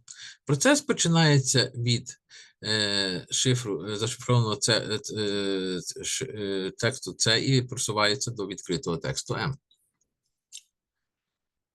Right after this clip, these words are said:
Давайте ще розглянемо приклад три шістнадцять. Розглядаючи таблицю, так, це якраз прикладу три п'ятнадцять, зловмисник знає, що якщо М один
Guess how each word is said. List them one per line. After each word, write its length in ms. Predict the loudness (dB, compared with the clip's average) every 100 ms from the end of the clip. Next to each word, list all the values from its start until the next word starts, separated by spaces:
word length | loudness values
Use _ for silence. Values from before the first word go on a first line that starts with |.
| 0
Давайте 260 | 2 4
ще 200 | 6 6
розглянемо 600 | 8 8 8 6 4 -2 -6 -6 -12 -6
приклад 360 | -2 0 0 -2 -4
три 180 | -2 0
шістнадцять. 720 | 0 -2 0 -2 -2 -6 -8 -16 _ _ -20 -20 -20 _ -2
Розглядаючи 640 | 2 4 4 2 2 0
таблицю, 600 | 0 0 2 2 2 -4
так, 340 | -4 -4 -4 -8 -12 _ _ _ _ _ _ _ _ _ _ _
це 100 | _
якраз 280 | -2 0 -2
прикладу 420 | 0 0 0 -2
три 200 | -4 -2
п'ятнадцять, 680 | -2 -4 -4 -4 -2 -4 -8 -8
зловмисник 800 | 2 4 4 2 -4 -8 -6 -4
знає, 520 | 0 2 2 0 -2
що 200 | -2 0
якщо 540 | 0 -2 2 2 2 -6 -20 -8
М 180 | -2 0
один 460 | 0 2 2 2